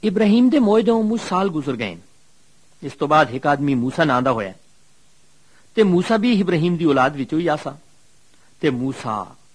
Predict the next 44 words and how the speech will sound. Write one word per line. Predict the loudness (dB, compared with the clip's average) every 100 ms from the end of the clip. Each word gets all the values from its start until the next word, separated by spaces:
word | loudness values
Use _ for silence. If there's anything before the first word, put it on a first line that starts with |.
| -20 -20 -20
ਇਸਰਾਈਲੀ | -18 -10 -6 -4 -6 -8
ਕੌਮ | -8 -8
ਦਾ | -10
ਇੱਕ | -14
ਸਰਦਾਰ | -16 -18 -18 -20 -20
ਆ |
ਸਾ। | -20 -20 -20 -20 -20 -20 -20 -20 -4
ਬਿਲਕੁਲ | -2 0 0 2 2
ਇਬਰਾਹੀਮ | 2 0 0 0
ਦੀ | -2
ਤਰ੍ਹਾਂ | -2 -2
ਦਾ | -2 -4
ਸ਼ਖਸ | -6 -14 -16
ਆ | -20 -20
ਸਾ। | -20 -20 -20 -20 -20 -12
ਇਸ | -12 -6
ਵਾਸਤੇ | -2 -2 -2 -4 -4 -6 -16 -14
ਉਸ | -6
ਕੋ | -6
ਖੁਦਾ | -4 -2 0 0
ਨਾਲ | 0
ਮੁਹੱਬਤ | -2 -6 -8 -6
ਆ | -6
ਸੀ | -6 -10 -10 -16 -16
ਤੇ | -12
ਉਹ | -6 -6 -6 -10 -12
ਖੁਦਾ | -2 0 2
ਦਾ | 0
ਹੁਕਮ | 2 4 6
ਵੀ | 6
ਮੰਨਦਾ | 2 -2 -12
ਸੀ। | -16 -20 -20 -20 -20 -10
ਖੁਦਾ | -2 -2
ਨੇ | -2 -8
ਮੂਸਾ | -6 -6
ਕੋ | -2 0
ਆਖਿਆ, | 0 0 -2 -2 -6 -20 -10
"ਜੇ | -6
ਤੂੰ | -4 -4 -2
ਪਹਾੜ | -2 0 0 0
ਦੀ | -2
ਚੋਟੀ | 0 0 0
ਤੇ | -2 0
ਆ | 0